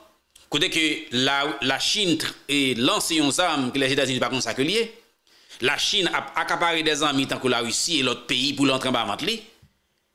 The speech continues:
Les États-Unis ouais aussi, ils ont intérêt pour aussi accumuler en pile l'autre amis, pour ne pas essayer de faire un site de bagaille pour faire moun sa fâché. Et c'est ça qui fait qu'on y a là, ils ont décidé, ils pape, mettez sanctions sur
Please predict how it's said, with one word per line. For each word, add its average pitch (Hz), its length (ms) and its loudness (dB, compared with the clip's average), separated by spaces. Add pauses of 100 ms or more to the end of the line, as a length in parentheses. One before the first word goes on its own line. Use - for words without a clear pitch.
Les 101 180 -4
États-Unis 127 320 -2
ouais 123 160 4
aussi, 151 440 0
ils 120 220 -4
ont 170 160 -2
intérêt 120 500 -2 (480)
pour 123 100 0
aussi 139 300 2
accumuler 156 500 2
en 156 120 0
pile 202 220 0
l'autre 160 260 0
amis, 135 320 0 (520)
pour 135 100 0
ne 127 60 2
pas 190 220 2
essayer 196 220 2
de 151 40 -4
faire 160 140 4
un 160 40 4
site 151 160 0
de 147 40 4
bagaille 139 260 2
pour 131 80 -4
faire 131 100 2
moun 131 100 2
sa 117 140 2
fâché. 110 520 0 (840)
Et 110 60 -10
c'est 104 80 -4
ça 135 120 0
qui - 60 -10
fait 117 80 0
qu'on 117 120 -2
y 107 60 0
a 101 80 0
là, 107 120 0
ils 95 60 -4
ont 95 60 -8
décidé, 110 540 -2 (460)
ils 107 120 -8
pape, - 420 -4 (800)
mettez 110 200 -4
sanctions 107 600 -2 (400)
sur 170 480 2